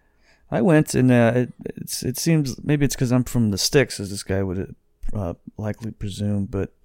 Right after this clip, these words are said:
uh, it seemed like a real city to me. It seemed like, uh, <laughs> although I, although it wasn't carpet shopping, to be fair. So. <laughs> I don't, I don't travel to carpet shop, but,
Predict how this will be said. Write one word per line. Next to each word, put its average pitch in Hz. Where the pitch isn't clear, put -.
uh, -
it 98
seemed 240
like 208
a 151
real 165
city 165
to 98
me. 90
It -
seemed 147
like, 123
uh, 95
<laughs> -
although 131
I, 113
although 127
it 123
wasn't 143
carpet 131
shopping, 87
to -
be -
fair. -
So. -
<laughs> -
I 135
don't, 117
I 117
don't 113
travel 110
to 95
carpet -
shop, -
but, -